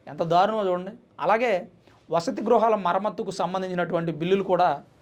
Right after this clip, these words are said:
ప్రభుత్వానికి సమర్పించలేదు నాటి వైసీపీ ప్రభుత్వం. దాంతోపాటు నలభై శాతం ఎస్సీ, ఎస్టీ జనాభా ఉండే గ్రామాల్లో ఆ గ్రామ అభివృద్ధికై కేంద్రం ఆదర్శ గ్రామ యోజన పథకం కింద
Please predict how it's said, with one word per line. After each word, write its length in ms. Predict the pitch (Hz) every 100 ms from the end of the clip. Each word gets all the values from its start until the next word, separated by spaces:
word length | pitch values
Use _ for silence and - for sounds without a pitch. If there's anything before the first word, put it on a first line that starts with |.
| _ _ _
ప్రభుత్వానికి 480 | 160 165 185 180 180
సమర్పించలేదు 640 | 151 151 156 143 131 104 - _ _ _ _ _ -
నాటి 220 | 151 156
వైసీపీ 440 | 151 143 160 147
ప్రభుత్వం. 480 | 143 123 123 - - - _ _ _ - - - -
దాంతోపాటు 920 | 147 180 202 214 190 180 196 147 156 - _ _ _ 139
నలభై 320 | 147 180 190
శాతం 460 | 185 185 190 190 117 - _ -
ఎస్సీ, 380 | 151 160 - 233
ఎస్టీ 240 | 214 214
జనాభా 360 | 185 180 180 175
ఉండే 260 | 170 170 160
గ్రామాల్లో 720 | 151 151 180 180 196 156 123 - _ _ _ _ _ _ -
ఆ 80 | 135
గ్రామ 340 | 143 170 220
అభివృద్ధికై 760 | 214 185 196 202 180 190 160 160 - _ -
కేంద్రం 360 | 180 202 208
ఆదర్శ 440 | 185 160 180 196 208
గ్రామ 320 | 175 175 175
యోజన 320 | 165 165 175
పథకం 360 | 165 156 165 160
కింద 320 | 165 151 156